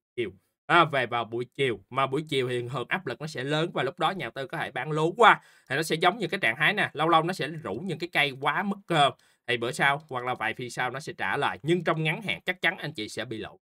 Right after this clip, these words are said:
nha. Đó, thì cái đó là cái mất của chúng ta. Đấy là trường hợp Tiên Phong Banh đi.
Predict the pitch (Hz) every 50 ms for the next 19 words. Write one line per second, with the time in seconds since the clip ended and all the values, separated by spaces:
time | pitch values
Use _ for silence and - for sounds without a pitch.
0 | _ _ - 104 104 _ _ _ _ _ _ 123 143 170 - 175 - 156 170 165
1 | 160 202 190 - - 147 156 160 175 - - 139 120 - 151 - 175 160 151 156
2 | - _ _ _ _ 165 202 202 185 151 147 139 151 131 - _ 175 175 160 180
3 | 156 156 160 156 156 147 135